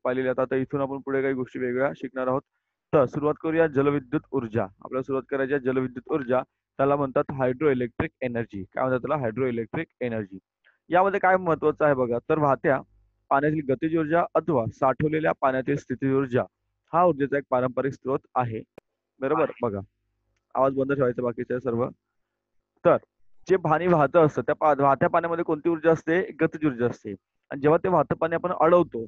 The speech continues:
अडवतो म्हणजे काय करतो आपण? नदीवर धरण बांधतो. तर अशा वेळेस काय होतं? त्या पाण्यामध्ये स्थितीज ऊर्जा तयार होते. काय होते? स्थितीज ऊर्जा तयार होते. कारण गतिज ऊर्जा, जी गती आहे, ती गती आपण थांबवतो, त्या गतीचं रूपांतर होतं स्थितीजमध्ये. तर जलविद्युत निर्मिती केंद्रात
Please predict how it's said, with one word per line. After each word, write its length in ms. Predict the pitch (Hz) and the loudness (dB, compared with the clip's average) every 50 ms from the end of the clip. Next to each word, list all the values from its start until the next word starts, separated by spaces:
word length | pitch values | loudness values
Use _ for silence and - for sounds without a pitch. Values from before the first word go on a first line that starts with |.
| 104 - - | -8 -2 0
अडवतो 260 | 139 147 156 156 165 | 2 2 2 0 0
म्हणजे 200 | 160 156 151 160 | -6 -6 -6 -2
काय 180 | 131 151 147 151 | 0 2 2 2
करतो 220 | 151 147 - 151 | 0 0 2 0
आपण? 320 | 143 131 127 143 151 160 | 0 0 0 0 -2 0
नदीवर 380 | 165 151 135 131 139 143 143 151 143 135 | 0 -4 -4 -2 0 0 0 0 0 2
धरण 240 | 143 151 165 175 175 | 2 2 2 2 2
बांधतो. 380 | 151 131 117 107 - _ 107 98 _ _ _ _ _ _ - | 0 -2 -2 -2 -8 _ -20 -20 _ _ _ _ _ _ -8
तर 40 | - - | -2 -2
अशा 220 | 139 131 - 180 | -2 0 2 2
वेळेस 220 | 180 190 190 175 | 2 2 0 0
काय 140 | _ - 160 | _ 0 2
होतं? 200 | 147 127 110 131 | 2 2 -2 -4
त्या 120 | 127 - - - - | -4 -4 -4 -2 -2
पाण्यामध्ये 480 | 139 127 131 143 147 143 135 135 170 | -2 -2 -2 -6 -6 -6 -6 -6 -6
स्थितीज 360 | 160 - - 156 - 165 156 | -6 -6 -10 -6 -4 -2 -2
ऊर्जा 140 | 151 135 143 135 - | 0 0 -2 0 0
तयार 160 | 127 117 110 | 0 0 0
होते. 180 | 107 101 - 107 | -2 -4 -8 -4
काय 200 | - 127 131 131 | -2 0 0 0
होते? 220 | 127 120 147 165 | 0 0 -2 -4
स्थितीज 280 | - - 127 - 135 131 | -4 -6 -6 -4 -4 -4
ऊर्जा 300 | 123 113 123 147 175 - - - | -2 0 0 0 0 0 -2 -2
तयार 140 | 135 120 113 | 0 0 0
होते. 300 | 110 104 - - 107 98 - _ _ _ _ _ _ _ - | -2 -4 -6 -8 -8 -8 -10 _ _ _ _ _ _ _ -4
कारण 200 | 131 131 143 135 | -4 -4 -2 0
गतिज 340 | 131 135 - - 175 170 | -2 -2 2 0 2 2
ऊर्जा, 220 | 175 156 131 139 160 | 2 0 2 -2 -2
जी 120 | 147 160 | -2 -2
गती 360 | 147 127 147 135 - - 240 | -2 0 -2 -2 0 2 4
आहे, 100 | 180 147 | 4 4
ती 120 | 139 - 156 | 2 0 0
गती 260 | 139 143 135 - 160 | 0 0 0 2 -2
आपण 220 | 147 - - - | -2 -2 -4 -14
थांबवतो, 460 | 107 - 147 135 139 147 143 - 131 131 | -8 -6 -6 -4 -2 -4 -4 -4 -4 -6
त्या 100 | 139 139 123 | -6 -4 -4
गतीचं 300 | 127 123 - 135 - 156 | -4 -4 -4 -4 -2 -2
रूपांतर 400 | 139 127 - 135 127 123 - 139 | -4 0 -2 -2 -2 -2 -4 -4
होतं 220 | 127 113 - 151 | -4 -2 -2 -2
स्थितीजमध्ये. 640 | 175 - - 127 - 131 113 113 110 113 113 131 156 - _ _ - _ - - _ _ _ _ _ _ _ _ _ _ _ _ - | -2 -2 -6 -6 -6 -4 -6 -4 -6 -6 -6 -6 -8 -8 _ _ -20 _ -20 -20 _ _ _ _ _ _ _ _ _ _ _ _ 2
तर 100 | 160 131 - - 131 | 2 2 2 0 2
जलविद्युत 360 | 147 160 175 190 175 202 - | 2 4 4 4 2 0 -4
निर्मिती 280 | 185 180 170 170 160 170 | -4 -6 -6 -4 -6 -4
केंद्रात 340 | - 165 170 160 143 135 | -2 0 0 2 2 0